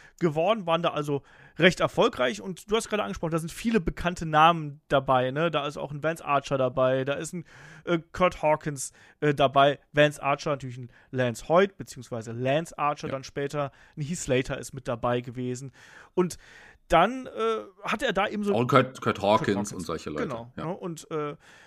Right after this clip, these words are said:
Speaker 1: da gab's ja auch die, die Dudebusters, ne, wenn man sich an, an die erinnert, ne? Kalen Croft
Speaker 2: Ja.
Speaker 1: und, äh, Trent Barretta damals. Ja, und da hat er dann eben so die ersten Erfahrungen gemacht, ne? Da war aber auch noch nicht viel so mit, mit, mit tiefer gehendem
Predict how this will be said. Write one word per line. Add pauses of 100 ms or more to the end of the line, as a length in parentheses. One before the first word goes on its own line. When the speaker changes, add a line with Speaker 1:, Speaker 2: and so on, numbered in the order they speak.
Speaker 1:
da
gab's
ja
auch
die,
die
Dudebusters,
ne,
wenn
man
sich
an,
an
die
erinnert,
ne?
Kalen
Croft
Speaker 2:
Ja.
Speaker 1:
und,
äh, (320)
Trent (320)
Barretta
damals. (1200)
Ja, (140)
und
da
hat
er
dann
eben
so
die
ersten
Erfahrungen
gemacht,
ne?
Da
war
aber
auch
noch
nicht
viel
so
mit,
mit,
mit
tiefer
gehendem